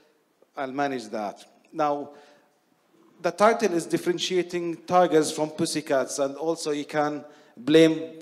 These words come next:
Val Spears for that title. It's mainly, there's, since the screening program started, there's been lots of overdiagnosis of certain types of breast cancer that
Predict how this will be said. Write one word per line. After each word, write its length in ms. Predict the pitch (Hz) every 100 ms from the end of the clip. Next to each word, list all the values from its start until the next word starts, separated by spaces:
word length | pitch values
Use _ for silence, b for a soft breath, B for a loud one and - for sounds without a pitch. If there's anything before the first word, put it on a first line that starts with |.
| -
Val 240 | 147 147 147
Spears 460 | - 175 180 175
for 140 | 196 175
that 240 | 170 165
title. 400 | 170 160 165 185 185 B B B B
It's 240 | 165 -
mainly, 360 | 185 202 196 190
there's, 580 | 165 175 165 - - -
since 360 | - 214 208 -
the 240 | 170 170 -
screening 440 | - - 190 180 165
program 500 | - 175 175 151 139
started, 600 | - 160 147 139 131 110 -
there's 280 | 143 139 - _ _
been 360 | 156 147 143
lots 260 | 151 165 165
of 140 | 156 - - _
overdiagnosis 840 | 185 165 156 143 139 139 143 123 123
of 120 | 131
certain 340 | 151 143 139
types 320 | 147 151 147 135
of 200 | - -
breast 380 | 139 131 -
cancer 420 | - 143 139 131 113
that 280 | 123 123